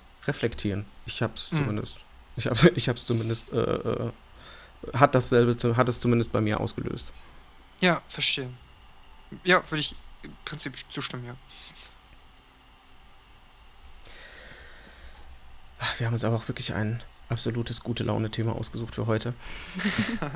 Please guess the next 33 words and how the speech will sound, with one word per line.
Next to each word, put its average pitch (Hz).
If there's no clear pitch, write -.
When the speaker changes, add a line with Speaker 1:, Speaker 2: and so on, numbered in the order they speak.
Speaker 2:
Ich 160
meine, 226
tatsächlich, 196
also 151
du 160
hast 170
recht, 180
es 160
ist, -
auf -
der -
einen 165
Seite 165
hat 160
das 160
Thema 151
so 139
f-, 131
sehr 156
viel 147
Schwere. 160
Ähm, 131
andererseits, 143
wenn 143
ich 139
jetzt 143
zum -
Beispiel 139
zurückblicke, 147
was 139
alles 147
um 139
diese, 127